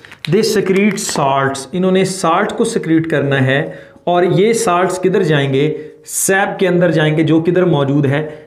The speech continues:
जाइलम के अंदर मौजूद है। अब इस sap का जो water potential है साल्ट की concentration की वजह से, ये एक environment बन जाएगा, that is solution बन जाएगा, that is the hypertonic solution।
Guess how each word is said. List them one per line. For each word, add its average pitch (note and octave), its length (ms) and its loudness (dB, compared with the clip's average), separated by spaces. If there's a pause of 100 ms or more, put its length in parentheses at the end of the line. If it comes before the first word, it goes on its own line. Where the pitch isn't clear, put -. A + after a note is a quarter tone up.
(140)
जाइलम D#3 540 0
के D3 120 -2
अंदर B2 240 0
मौजूद A#2 400 -4
है। A#2+ 180 -6 (320)
अब - 360 -2 (200)
इस C4 220 0
sap - 560 -2
का C#3 200 2
जो D#3 260 2
water C#3+ 320 -2
potential D#3 560 0
है C3 340 -2 (320)
साल्ट G#3+ 460 0
की A#3+ 60 0
concentration F3+ 640 -2
की E3+ 80 -2
वजह D3+ 200 2
से, D#3 140 -2
ये E3 180 2
एक F#3+ 180 -2
environment G3 560 2
बन E3 220 0
जाएगा, D#3 280 2
that D3+ 220 2
is D#3+ 120 -2
solution F3+ 380 0
बन D3 180 2
जाएगा, C#3 300 0 (420)
that D#3 180 2
is D#3 60 2
the E3 160 0
hypertonic G3 1400 -2
solution। B2+ 420 -4